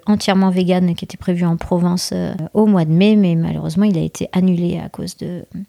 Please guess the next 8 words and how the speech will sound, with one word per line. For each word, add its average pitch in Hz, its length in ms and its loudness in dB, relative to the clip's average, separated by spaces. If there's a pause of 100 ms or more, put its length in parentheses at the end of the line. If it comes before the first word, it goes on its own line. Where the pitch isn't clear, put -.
(800)
de 226 120 4
ce 240 180 -2
vilain 220 380 4
virus. 202 460 2 (260)
Mais, 196 420 4
euh, 170 320 0
ils 180 220 0
étaient, 208 360 2